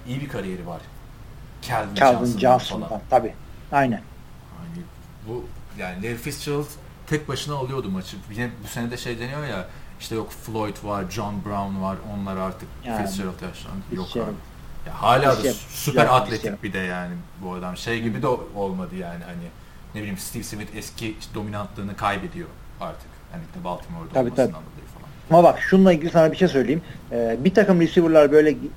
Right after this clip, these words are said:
Speaker 2: seneden seneye böyle yavaşlarlar, ondan sonra artık sen bırak falan olur. Bazıları böyle ilerleyen senelere doğru böyle, e, kendi kariyerlerini uzatırlar, güzel oynarlar ama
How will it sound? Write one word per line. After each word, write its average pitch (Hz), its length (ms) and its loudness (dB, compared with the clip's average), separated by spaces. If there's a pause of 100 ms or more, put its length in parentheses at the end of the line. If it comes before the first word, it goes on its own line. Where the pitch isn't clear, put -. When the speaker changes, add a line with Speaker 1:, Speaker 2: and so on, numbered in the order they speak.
Speaker 2:
seneden 160 400 6
seneye 139 380 4
böyle 135 440 8
yavaşlarlar, 139 680 8
ondan 131 280 6
sonra 131 260 4
artık 127 280 2
sen 127 200 6
bırak 123 240 6
falan 123 360 6
olur. 120 240 6 (540)
Bazıları 143 680 8
böyle 143 220 6
ilerleyen 143 600 6
senelere 165 640 4
doğru 139 300 0
böyle, 131 380 4 (280)
e, 123 460 2
kendi 151 480 6
kariyerlerini 135 420 8
uzatırlar, 143 580 8
güzel 147 300 8
oynarlar 160 480 8 (180)
ama 147 260 2